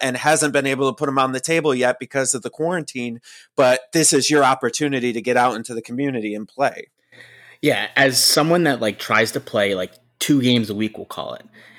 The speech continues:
Speaker 2: to going from two to zero is crazy, right? But then you have somebody that just picked up the game and has never played. And they must be, you know, wanting to getting onto the table so bad.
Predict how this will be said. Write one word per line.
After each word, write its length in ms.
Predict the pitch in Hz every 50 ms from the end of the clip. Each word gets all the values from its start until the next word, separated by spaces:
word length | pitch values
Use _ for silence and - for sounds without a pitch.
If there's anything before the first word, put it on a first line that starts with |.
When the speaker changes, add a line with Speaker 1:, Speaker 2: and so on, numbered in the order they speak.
| - _ _ _ _ -
Speaker 2:
to 80 | - -
going 260 | 117 131 143 156 160
from 200 | - - 110 95
two 200 | - - 180 180
to 80 | 170 160
zero 400 | 101 110 107 101 101 101 98 95
is 160 | 98 95 -
crazy, 480 | - - 110 101 101 95 90 - - -
right? 320 | - 98 104 107 - -
But 120 | - 123 110
then 300 | 135 127 123 120 120 - - - - - -
you 100 | 117 120
have 80 | 120 -
somebody 280 | - 139 135 131 123 117
that 180 | 113 101 -
just 160 | - - -
picked 160 | - 120 - -
up 100 | - -
the 60 | 101
game 340 | - - 113 117 110 107 104 -
and 100 | 110 104
has 160 | 104 98 -
never 400 | 104 101 101 98 120 131 139 101
played. 400 | - - - 87 - - - - _ _ _ _ _ _ _ -
And 240 | 127 123 120 113 113
they 80 | 143
must 240 | 151 151 151 143 135
be, 160 | 117 120 110 107
you 120 | 110 131
know, 160 | 117 104 95 _ -
wanting 420 | - 127 117 123 135 147 160 160 151
to 60 | 139
getting 220 | 123 135 135 131
onto 220 | 123 123 120 - 117
the 80 | 101
table 300 | - - 117 101 95 98
so 280 | - - - 113 107 104
bad. 420 | 95 - 107 95 95 90 87 87